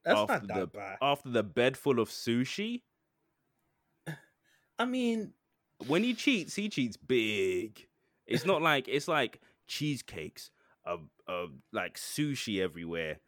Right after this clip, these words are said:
Speaker 2: I don't know. I don't even think he has potato chips or whatever, but he just, like, drinks gallons of, like,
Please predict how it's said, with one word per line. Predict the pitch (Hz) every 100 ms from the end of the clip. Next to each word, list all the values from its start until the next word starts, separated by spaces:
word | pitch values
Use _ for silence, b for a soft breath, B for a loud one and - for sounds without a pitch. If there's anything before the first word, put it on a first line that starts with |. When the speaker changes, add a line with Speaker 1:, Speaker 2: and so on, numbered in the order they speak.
| _ _ _ -
Speaker 2:
I | 113
don't | 107 87
know. | 87 92
I | 80
don't | 131
even | 123 107
think | 101
he | 92
has | 82
potato | - 82 78
chips | - - -
or | 78
whatever, | 65 76
but | 73 78
he | 98 110
just, | 98 92 92
like, | 82 90
drinks | 95 90 85
gallons | 95 95 92 92
of, | 85
like, | 85 82